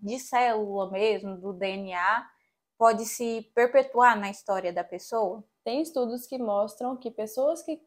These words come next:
Speaker 2: que têm familiares próximos e diretos de pessoas com fibromialgia têm oito vezes mais chances de desencadear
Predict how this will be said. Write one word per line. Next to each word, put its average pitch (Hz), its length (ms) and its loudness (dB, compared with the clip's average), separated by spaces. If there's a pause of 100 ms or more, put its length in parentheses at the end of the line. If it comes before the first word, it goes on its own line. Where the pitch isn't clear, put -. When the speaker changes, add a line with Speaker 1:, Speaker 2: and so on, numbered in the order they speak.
Speaker 2:
que 254 220 -10
têm 240 320 -2
familiares 226 580 -2
próximos 214 640 -2
e 202 100 -8
diretos 240 920 -2
de 202 220 -12
pessoas 214 460 -10
com 220 160 -12
fibromialgia 214 960 -6 (400)
têm 214 220 -6
oito 262 320 -2
vezes 220 400 -2
mais 220 340 -4
chances 214 800 -8 (300)
de 214 120 -8
desencadear 220 1160 -4